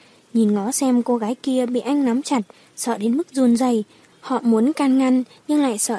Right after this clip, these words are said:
chọc tức Trần Kình, đành nhìn chăm chú, phòng chuyện bất chắc. Lúc Trần Kình cầm chai thứ sáu lên, vừa quay đầu đã thấy vẻ mặt hoảng sợ của Lâm Uyển, giật thót tim. Thở nặng nề hai cái,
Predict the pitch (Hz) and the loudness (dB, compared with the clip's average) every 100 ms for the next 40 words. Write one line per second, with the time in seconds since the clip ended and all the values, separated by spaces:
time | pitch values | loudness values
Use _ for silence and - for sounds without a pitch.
0 | - 208 - 339 - 254 214 240 226 208 | -6 -12 -6 -8 -2 0 0 2 2 2
1 | - - _ - 226 220 220 202 233 233 | -4 -18 _ -4 2 4 4 2 0 -2
2 | 233 220 311 - - 254 233 254 208 208 | 0 0 -2 -8 -6 -2 0 0 -2 -2
3 | 294 - 311 - - - - _ - 285 | -4 -4 -4 -6 -20 -20 -20 _ -6 -4
4 | 320 247 214 233 214 208 214 202 240 226 | -2 0 0 0 0 0 -2 -2 -2 -4
5 | 240 262 214 233 277 269 262 _ - 254 | -2 -2 0 0 2 0 -2 _ -2 0
6 | 233 302 262 226 214 - 226 240 285 226 | 0 -2 0 0 0 -2 -2 -2 0 -2
7 | 220 202 233 214 185 233 208 - 214 226 | -2 -4 -4 -4 -6 -8 -8 -4 -2 0
8 | 226 226 190 - _ - 214 - 294 - | 2 0 0 -6 _ -8 -8 -6 -8 -4
9 | 262 254 247 - - _ _ _ _ - | 0 2 0 -4 -20 _ _ _ _ -8
10 | 262 240 233 208 240 233 220 254 247 - | 0 2 2 2 4 4 2 -2 -4 -4
11 | 214 254 | -4 -4